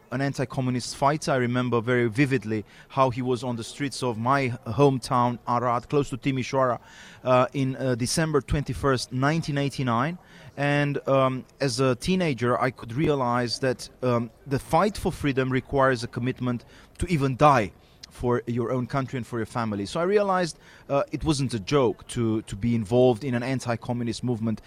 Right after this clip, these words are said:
in Poland, in Romania, in Bulgaria, in Hungary.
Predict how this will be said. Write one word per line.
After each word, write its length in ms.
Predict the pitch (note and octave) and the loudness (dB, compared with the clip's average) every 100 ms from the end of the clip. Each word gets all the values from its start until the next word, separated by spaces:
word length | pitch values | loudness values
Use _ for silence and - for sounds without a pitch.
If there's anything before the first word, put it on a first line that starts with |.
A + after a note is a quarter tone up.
| - - - | -18 -18 -4
in 220 | C3+ A#2 | -2 2
Poland, 580 | - E3 F3 D#3+ D#3+ D#3 | 6 6 6 4 2 -2
in 180 | C3+ A#2 | -6 -4
Romania, 720 | A2 C3+ D3+ D3 D3 C#3 C#3 C3 | -2 0 2 2 0 0 -2 -4
in 140 | A#2 | -4
Bulgaria, 640 | G#2+ G#2 C#3 C#3 C#3 C3+ B2+ | -4 0 2 2 2 0 0
in 100 | G#2 | -2
Hungary. 540 | A#2 C#3 C3 C3+ | 0 0 2 0